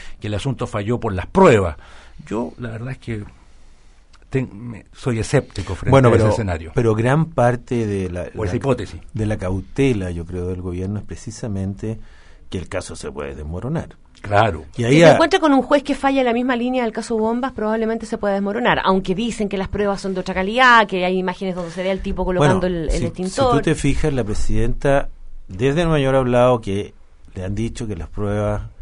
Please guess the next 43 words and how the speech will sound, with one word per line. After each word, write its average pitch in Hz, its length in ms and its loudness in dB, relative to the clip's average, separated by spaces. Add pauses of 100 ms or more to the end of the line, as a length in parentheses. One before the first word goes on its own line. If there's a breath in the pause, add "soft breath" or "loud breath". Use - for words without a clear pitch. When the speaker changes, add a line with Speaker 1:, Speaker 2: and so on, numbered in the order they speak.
(160)
Speaker 1:
Son 113 160 -6
serias. 92 220 -2
Speaker 2:
son 98 160 -4
serias. 107 840 0
O 107 60 -6
sea, 131 180 -4
Speaker 1:
Mm. 120 60 -2
Speaker 2:
aquí, 185 360 -4
eh, 123 280 -2
en, 101 400 -4 (240)
es 120 120 -6
divertido 127 420 -4
en 180 80 -4
este 165 180 -8
país, 127 240 -2
lo, 98 220 0
lo 104 120 -2
advirtió 101 400 -2
también 139 240 0
el 127 80 -2
fin 117 140 -4
de 107 60 -4
semana 104 340 -2
Alberto 90 320 -4
Espina, 156 480 -8
que - 100 -8
es 101 60 -4
más 135 200 0
difícil, 147 600 -2 (840 soft breath)
o - 80 -14
sea, - 220 -4 (200)
que 123 200 -4 (180)
pasar - 380 4
la 202 180 6
maraña 151 480 6
judicial 156 480 2
es 160 80 2
más 185 140 0
difícil 226 380 -2
que 196 100 -4
detener 185 340 0
un 220 80 -2
tipo, 120 320 -2